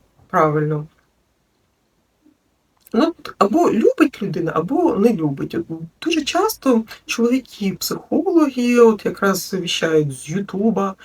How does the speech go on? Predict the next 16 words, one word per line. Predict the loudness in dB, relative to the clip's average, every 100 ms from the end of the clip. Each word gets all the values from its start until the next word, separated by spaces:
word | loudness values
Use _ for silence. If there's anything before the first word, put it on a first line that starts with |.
| -20 _ -8
і |
вони | -4 -4
кажуть, | -2 0 2 0 -2
що | -4 0 4
от, | 4 2 4
е, | 4 4
жінку | 0 0 0 -2 -2
можна | -2 2 4 4 0
добитися, | -2 -2 -2 -2 -2 -4
можна | 0 2 2
добитися, | 0 2 2 2 0 2
які-, | 2 0 0 2 2 0
якщо | -2 0 0
ви | 2
їй | -2
симпатичні. | -4 -6 -6 -6 -8 -10 -12